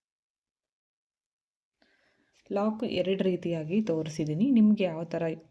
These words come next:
ಅನುಕೂಲ ಆಗುತ್ತೋ ಆ ಥರ ಮಾಡ್ಕೊಳ್ಳಿ. ಇಲ್ಲಾಂದರೆ ನೀವು ನಾರ್ಮಲ್ಲಾಗಿ ನೀವು ಯಾವ ಥರ ಹಾಕ್ತಿರೋ ಆ ಥರ ಕೂಡ ಹಾಕ್ಕೋಬೋದು, ಹೀಗೆ ಹಾಕ್ಬೇಕಂತೇನಿಲ್ಲ. ಹಾಗೆ ಈ ಡಿಸೈನ್ ಕೂಡ ಅಷ್ಟೇ, ನಿಮ್ಗೆ ಏನಾದರೂ ಚೇಂಜಸ್ ಬೇಕಿದ್ರೆ ಚೇಂಜಸ್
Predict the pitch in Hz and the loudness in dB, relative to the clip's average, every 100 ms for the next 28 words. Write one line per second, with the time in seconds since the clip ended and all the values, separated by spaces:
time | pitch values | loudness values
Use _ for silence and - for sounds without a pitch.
0 | _ 165 156 160 160 151 151 151 190 151 | _ -6 -4 -4 -4 -4 -6 -6 -6 -4
1 | 151 156 156 147 143 147 151 147 349 - | -6 -6 -4 -6 -6 -4 -2 0 0 -2
2 | - _ _ _ _ _ _ _ _ _ | -16 _ _ _ _ _ _ _ _ _
3 | _ _ _ _ _ _ _ - 220 226 | _ _ _ _ _ _ _ -2 2 4
4 | 202 185 285 254 254 220 185 180 180 175 | 4 2 4 4 4 2 0 0 0 -2
5 | 170 170 190 233 196 160 156 156 160 151 | -2 0 2 4 2 -2 -6 -6 -6 -10
6 | 143 - 240 330 - - 160 156 156 156 | -8 -4 -2 -4 -10 -12 -10 -8 -6 -8
7 | 156 151 262 277 277 196 165 156 151 - | -6 -4 -4 -4 -4 -2 0 0 -2 -4
8 | 175 180 165 156 156 156 156 151 156 156 | -2 -2 -2 -4 -6 -6 -6 -4 -2 -2
9 | 180 220 202 202 190 170 170 190 214 214 | -2 -2 -2 -2 -2 -2 -2 2 4 4
10 | 185 165 160 - 233 - - - - _ | 0 -4 -6 -4 -4 -4 -8 -20 -20 _
11 | 214 226 214 196 196 190 190 190 185 202 | 6 8 8 4 2 0 -2 -2 0 4
12 | 220 214 - 165 165 165 226 233 175 165 | 4 2 -2 -4 -4 -2 -2 -2 -2 -2
13 | 165 | -4